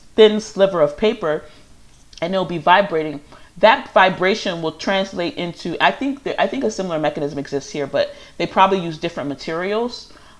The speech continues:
Um, they probably use more wires, and they probably use electrical pulses and stuff like that instead of using,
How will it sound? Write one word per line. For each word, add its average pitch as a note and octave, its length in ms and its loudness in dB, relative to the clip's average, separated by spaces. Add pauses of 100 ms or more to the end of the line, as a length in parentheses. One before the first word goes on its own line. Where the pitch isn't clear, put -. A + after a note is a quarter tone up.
(100)
Um, D#3+ 300 0
they E3+ 100 -4
probably F3+ 300 2
use E3+ 260 -8
more D#3 240 0
wires, E3 600 2
and C#3 320 -8
they C#3+ 60 -2
probably D#3+ 300 -2
use D3+ 220 -6
electrical D#3 380 -4
pulses D3+ 480 -4
and D3 100 -12
stuff D3 240 -8
like D3+ 160 -6
that D#3+ 180 2
instead D3+ 300 -6
of D3+ 80 -8
using, D3+ 320 -10